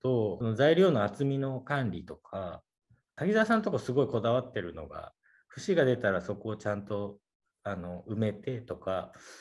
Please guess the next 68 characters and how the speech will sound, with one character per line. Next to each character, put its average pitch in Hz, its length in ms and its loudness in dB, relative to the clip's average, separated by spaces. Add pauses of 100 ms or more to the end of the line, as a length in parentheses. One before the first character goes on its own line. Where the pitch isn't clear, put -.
(240)
か 208 120 0
な 185 120 4
り 98 120 -4
丁 123 160 0
寧 95 160 -2
に 87 100 -10
作 - 160 -12
っ - 20 -12
て 90 180 -10
る 80 140 -12
の 78 140 -16
で、 92 320 -6 (460)
だ 151 80 -4
か 139 80 4
ら - 20 6
量 214 320 6
じ 131 100 2
ゃ 113 60 6
な 107 140 0
く - 80 -16
て - 100 -12
や 85 80 -4
っ - 40 -16
ぱ 123 100 -2
り 92 100 -2
ク 135 160 0
オ 143 80 4
リ 147 160 -4
テ 147 80 -4
ィ 143 100 -2
で 131 220 0
勝 - 260 -4
負 87 120 -8
す - 160 -18
る - 80 -20
っ - 240 -20
て - 60 -16
い - 120 -20
う。 - 40 -20 (200)
ペ 151 60 2
ー 147 80 -2
パ 143 80 2
ー 143 60 2
ウ 151 40 2
ッ 147 60 -6
ド 117 100 2
み 98 140 0
た 87 160 2
い 78 80 -6
な、 80 260 -10 (160)
あ 92 120 -8
の、 82 140 -12
割 127 200 0
と 139 400 0 (840)
値 120 140 2
段 147 260 4
は 139 100 2
そ - 140 -4
ん 131 60 0
な 123 80 0
安 113 240 2
く - 100 -8
な 107 160 0
い 92 80 -4
合 92 180 -2
板 90 180 -6
に 87 180 -8
は - 160 -18